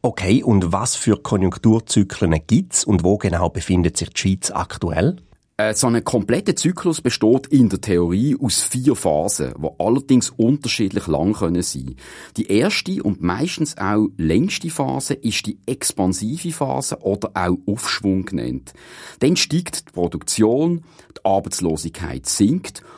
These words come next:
Speaker 2: und auch der Konsum nimmt zu. Diese Phase mündet dann in die sogenannte Boomphase, wo eine komplette Überhitzung vom Markt beschreibt.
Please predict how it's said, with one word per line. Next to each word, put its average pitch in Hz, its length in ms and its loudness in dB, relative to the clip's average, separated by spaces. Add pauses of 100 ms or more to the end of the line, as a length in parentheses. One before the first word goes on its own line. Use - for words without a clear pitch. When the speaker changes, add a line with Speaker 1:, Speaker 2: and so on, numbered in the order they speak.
(140)
Speaker 2:
und 190 420 2
auch 104 160 0
der - 140 -2
Konsum 110 640 0
nimmt 98 420 2
zu. 101 320 2 (600)
Diese 190 160 2
Phase 151 400 0
mündet 139 460 4
dann 131 160 2
in 113 260 2
die 98 100 -6
sogenannte 101 760 0
Boomphase, 156 960 -2 (260)
wo 147 120 0
eine - 120 -8
komplette 98 680 -2
Überhitzung 92 720 -2
vom 87 360 -2
Markt 82 480 -4
beschreibt. - 600 -6